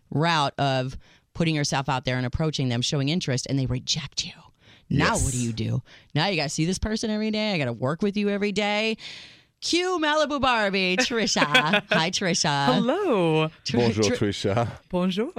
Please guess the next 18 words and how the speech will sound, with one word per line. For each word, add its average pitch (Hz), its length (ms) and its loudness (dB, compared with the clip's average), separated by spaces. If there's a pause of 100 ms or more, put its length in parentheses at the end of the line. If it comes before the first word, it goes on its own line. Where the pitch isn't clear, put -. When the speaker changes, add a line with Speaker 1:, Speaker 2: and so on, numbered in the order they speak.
(180)
Speaker 1:
Trisha 233 280 0
is 214 180 0
our 180 100 2
associate 165 540 0
producer 147 400 -2
of 139 80 -2
The 147 100 -2
Rendezvous, 131 520 0
also 170 520 0
clearly 175 420 0
the 143 120 0
resident 147 380 0
heartbreaker 135 560 -2
on 123 120 -2
the 127 80 0
show. 135 460 -4 (420)
Um, 185 380 2 (100)
Speaker 3:
<laughs> 180 160 2